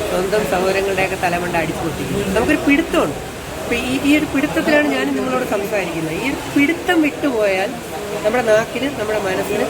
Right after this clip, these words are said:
നമ്മുടെ ബുദ്ധിക്ക് ഉണ്ടാകുന്ന ഒരു പിടുത്തം വിട്ടു. So ഇതൊരു അക്കാഡമി ഫിലിം, സോറി, ഇതൊരു കൊമേഴ്സ്യൽ ഫിലിമാണ് എന്ന് ഞാൻ പറയുന്നില്ല. പക്ഷേ, ആ, ഒരുപാട് മൂല്യങ്ങൾ നിറഞ്ഞുകൊണ്ടുള്ള ഒരു അക്കാഡമി ഫിലിം, ഒരു ഫെസ്റ്റിവൽ ടൈപ്പ് ഫിലിമാണ്, ഡയറക്ടേഴ്സ് ഫിലിം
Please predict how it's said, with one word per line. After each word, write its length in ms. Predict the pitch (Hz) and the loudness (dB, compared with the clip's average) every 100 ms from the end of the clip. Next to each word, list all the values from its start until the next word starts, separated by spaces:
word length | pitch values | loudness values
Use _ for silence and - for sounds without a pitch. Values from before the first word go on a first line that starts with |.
| 247 | 0
നമ്മുടെ 220 | 196 214 | 0 0
ബുദ്ധിക്ക് 400 | 196 190 214 - 202 196 | 0 0 -2 -2 -4 -2
ഉണ്ടാകുന്ന 360 | 190 196 196 208 | 0 0 0 -2
ഒരു 80 | - | -2
പിടുത്തം 300 | 269 262 240 190 | -2 0 0 -2
വിട്ടു. 180 | 147 139 - - - 175 - | -2 -6 -6 -6 -6 -4 0
So 80 | 208 - 269 | 2 4 2
ഇതൊരു 420 | 262 285 294 277 294 320 - - 277 240 | 2 2 2 2 0 -2 -4 -6 -4 -4
അക്കാഡമി 460 | 190 254 269 302 320 285 | -2 2 4 4 2 0
ഫിലിം, 180 | 294 285 220 208 196 | -2 -2 0 -2 -2
സോറി, 220 | 240 254 294 - | -2 -2 -4 -6
ഇതൊരു 220 | 196 220 - | -6 -6 -4
കൊമേഴ്സ്യൽ 460 | 208 233 277 320 320 | 0 0 0 0 0
ഫിലിമാണ് 440 | 302 285 277 269 285 285 277 | 2 2 4 2 0 -2 -2
എന്ന് 120 | 269 254 | -2 -2
ഞാൻ 80 | 247 | -2
പറയുന്നില്ല. 420 | 220 196 170 160 247 480 - - - - - - | -2 0 -2 0 -2 -2 -6 -6 -6 -4 -4 -2
പക്ഷേ, 240 | 254 - 311 349 - - 202 | -2 2 2 2 -4 -4 -2
ആ, 20 | 196 185 180 180 190 | 0 0 0 0 -2
ഒരുപാട് 360 | 240 269 294 311 | 0 2 2 2
മൂല്യങ്ങൾ 400 | 220 220 226 220 202 | -2 -2 -2 -2 -2
നിറഞ്ഞുകൊണ്ടുള്ള 520 | 190 185 180 175 180 - 190 | -2 -2 -2 -2 -2 -2 -2
ഒരു 100 | 185 | -2
അക്കാഡമി 460 | 180 220 220 226 208 - | 0 0 2 2 -2 -4
ഫിലിം, 180 | 143 143 | -6 -6
ഒരു 100 | 160 - | -6 -2
ഫെസ്റ്റിവൽ 380 | 196 - 233 226 | -2 -2 -2 0
ടൈപ്പ് 240 | 220 208 214 | 0 0 -2
ഫിലിമാണ്, 400 | 190 185 180 175 - - - - 139 | -2 -2 0 -2 -4 -6 -6 -4 2
ഡയറക്ടേഴ്സ് 560 | 180 202 226 254 254 - | 4 4 2 0 -2 -2
ഫിലിം 180 | 214 | -4